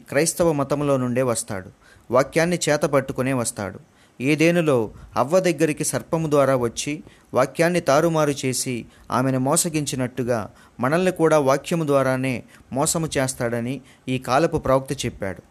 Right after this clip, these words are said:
అలాగే పౌలు కూడా ఆ ఉద్దేశముతోనే మనల్ని హెచ్చరిస్తున్నాడు. రెండవ కొరింథీయులకు రాసిన పత్రిక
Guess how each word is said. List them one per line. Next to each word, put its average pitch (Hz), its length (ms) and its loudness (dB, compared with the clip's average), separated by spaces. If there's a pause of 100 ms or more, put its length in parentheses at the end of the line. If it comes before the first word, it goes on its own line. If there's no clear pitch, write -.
(400)
అలాగే 147 340 2
పౌలు 147 340 2
కూడా 135 480 0 (260)
ఆ 117 120 4
ఉద్దేశముతోనే 147 960 0 (240)
మనల్ని 120 260 2
హెచ్చరిస్తున్నాడు. 113 840 -2 (380)
రెండవ 160 320 2
కొరింథీయులకు 139 560 0
రాసిన 113 320 0
పత్రిక 120 600 -4